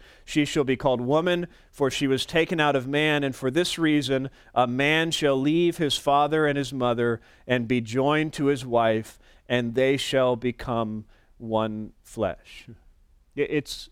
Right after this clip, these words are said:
there's clarity. <laughs> This is how God designed. This is God's intent. And, and so part of our vision for biblical masculinity and femininity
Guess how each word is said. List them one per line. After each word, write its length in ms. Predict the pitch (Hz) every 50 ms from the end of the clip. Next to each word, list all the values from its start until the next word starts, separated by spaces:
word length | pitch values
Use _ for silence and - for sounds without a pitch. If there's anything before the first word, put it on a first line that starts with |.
| _ -
there's 260 | 135 139 147 143 -
clarity. 640 | - - - 185 185 190 190 170 151 123 110 - - -
<laughs> 40 | - - 135 113 - _ _ _ _ _ _
This 220 | 120 135 170 - 196
is 140 | 180 170 180
how 180 | 180 175 180
God 540 | 175 156 135 156 156 156 156 156 156 151 - - - - - _ _
designed. 720 | - 143 147 123 147 143 139 131 120 120 120 120 117 120 120
This 180 | 151 160 -
is 180 | - 170 160 147
God's 520 | - 165 151 147 139 139 135 131 - - - - _ _
intent. 680 | - 135 127 123 120 120 - - 160 139 120 120 123 117
And, 160 | 135 127 123 117 - - - - -
and 200 | - 151 151 143
so 180 | - 170 160
part 300 | 156 - - 202 233 269
of 120 | 269 262 220
our 200 | 208 185 180 165
vision 540 | 135 156 175 185 202 170 175 170 151 143 143
for 520 | - - 165 160 156 151 151 151 143 135 - - - _ _
biblical 440 | - 143 165 175 190 185 - 190 170
masculinity 800 | 160 156 156 165 170 - - 165 156 156 160 165 156 139 139 135
and 100 | 139 131
femininity 720 | - 160 156 160 170 160 147 135 123 123 127 127 127 131